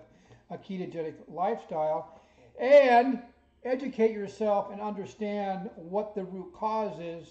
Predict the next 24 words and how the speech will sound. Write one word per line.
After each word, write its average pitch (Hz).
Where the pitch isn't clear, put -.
to 180
why 180
you've 180
gained 220
that 160
belly 156
fat 160
or 151
body 147
fat, 160
or 196
why 165
you 156
have 151
type 147
two 143
dia-, 147
diabetes. 156
You 185
have 190
to 220
have 180
the 170
tools 160